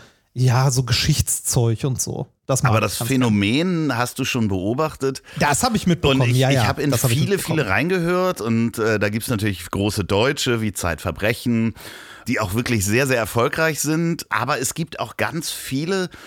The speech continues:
Speaker 2: wo einfach nur zwei Hosts Fälle, die schon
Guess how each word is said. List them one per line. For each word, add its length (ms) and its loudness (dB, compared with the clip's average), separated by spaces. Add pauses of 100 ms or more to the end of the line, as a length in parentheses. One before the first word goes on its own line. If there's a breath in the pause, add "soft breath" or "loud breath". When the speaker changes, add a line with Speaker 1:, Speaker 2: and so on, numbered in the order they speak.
(220 loud breath)
Speaker 2:
wo 140 -2
einfach 360 -2
nur 260 0
zwei 440 0
Hosts 840 -2 (320 loud breath)
Fälle, 500 0
die 220 0
schon 500 0